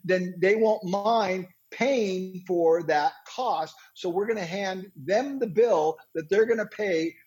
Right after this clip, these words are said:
out of their paycheck, all the people walking around to make all those extra steps because we, we can't charge a customer for it 'cause the customer doesn't wanna pay for it, but you're obviously willing to pay for it. So we'll just deduct it from your paycheck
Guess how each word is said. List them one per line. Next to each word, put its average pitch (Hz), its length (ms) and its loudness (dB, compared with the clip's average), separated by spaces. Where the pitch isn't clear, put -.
out 170 120 0
of 160 100 -6
their 220 200 2
paycheck, 214 500 0
all 185 200 2
the 214 120 0
people 190 340 -6
walking 185 480 -2
around 190 640 -4
to 196 80 2
make 196 220 2
all 185 120 6
those 190 220 0
extra 175 320 -2
steps - 300 2
because 180 200 -2
we, 175 160 -6
we 180 120 -8
can't 233 200 2
charge 170 240 0
a 147 40 -4
customer 233 360 0
for 156 140 4
it 151 60 2
'cause 160 100 0
the 165 60 -6
customer 320 400 2
doesn't 180 200 2
wanna 147 160 0
pay 151 160 2
for 165 100 4
it, 160 60 0
but 220 100 0
you're 330 160 4
obviously 208 380 2
willing 170 180 0
to 165 60 -4
pay 165 140 -2
for 190 140 -6
it. - 60 -14
So 254 140 0
we'll 247 140 0
just 247 180 -10
deduct 240 340 0
it 233 100 -6
from 208 160 -2
your 226 200 4
paycheck 175 440 -2